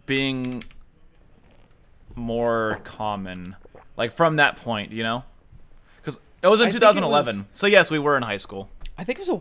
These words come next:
Speaker 2: while after that happened again, though.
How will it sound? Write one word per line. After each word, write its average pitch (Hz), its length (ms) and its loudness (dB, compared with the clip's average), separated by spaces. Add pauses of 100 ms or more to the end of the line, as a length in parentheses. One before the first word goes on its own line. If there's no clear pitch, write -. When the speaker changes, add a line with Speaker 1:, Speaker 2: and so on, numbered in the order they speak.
Speaker 2:
while 151 600 -2
after 127 380 -8
that 131 160 -8
happened 123 360 -14
again, 110 380 -14
though. 87 240 -20